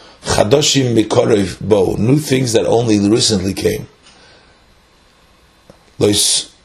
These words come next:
Shorum Avisechem, uh, which your forefathers did not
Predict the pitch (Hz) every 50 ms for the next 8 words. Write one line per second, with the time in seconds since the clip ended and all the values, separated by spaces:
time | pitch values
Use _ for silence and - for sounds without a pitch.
0 | _ _ _ - - - - - - - - - - 120 127 135 131 120 98 98
1 | 98 - - - 98 98 95 92 95 92 - - 95 95 - - - - - _
2 | _ _ _ _ _ _ _ _ _ _ _ _ _ _ _ _ _ _ _ _
3 | - - - - - _ _ - - 92 90 85 82 - - 92 107 110 - -
4 | - - 101 90 - - - - 110 117 107 104 101 95 85 87 92 92 92 98
5 | 98 101 - - - - - -